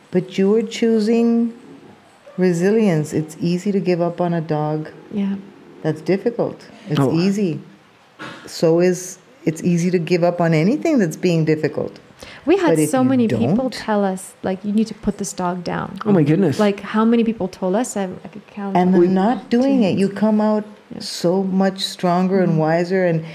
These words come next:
Speaker 1: it's as if the universe is, is giving back for
Speaker 2: Mm-hmm.
Speaker 1: the effort you're putting into
Speaker 3: He
Speaker 1: that little bent
Speaker 2: Mm-hmm.
Speaker 3: He wasn't the dog we wanted, but he was the dog that
Speaker 1: You
Speaker 3: we
Speaker 1: needed.
Speaker 3: needed.
Speaker 2: Mm-hmm.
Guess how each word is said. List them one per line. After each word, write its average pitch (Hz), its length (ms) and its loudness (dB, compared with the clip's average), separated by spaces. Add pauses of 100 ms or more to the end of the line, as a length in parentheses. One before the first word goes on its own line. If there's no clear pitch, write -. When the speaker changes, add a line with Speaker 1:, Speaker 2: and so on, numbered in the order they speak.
(260)
Speaker 1:
it's 233 180 2
as 269 180 2
if 277 200 0
the 247 100 4
universe 294 760 2
is, 254 240 0 (2250)
is 202 160 0
giving 226 340 2
back 226 420 -2 (600)
for 208 180 2
Speaker 2:
Mm-hmm. 170 80 2
Speaker 1:
the 165 120 4
effort 165 340 0 (420)
you're 160 140 -2
putting 156 440 -2
into 139 500 -8
Speaker 3:
He 135 180 2
Speaker 1:
that 139 280 0
little 151 160 0
bent 151 320 -4 (300)
Speaker 2:
Mm-hmm. - 360 -4
Speaker 3:
He - 180 2
wasn't 156 460 4
the 147 80 2
dog 120 420 2
we 123 140 2
wanted, 110 560 -2 (540)
but 123 180 2
he 135 100 4
was 123 220 2
the 123 120 0
dog 110 440 0
that 107 140 -2
Speaker 1:
You - 80 0
Speaker 3:
we 104 60 4
Speaker 1:
needed. 98 400 0
Speaker 3:
needed. 92 160 -8
Speaker 2:
Mm-hmm. 202 420 -2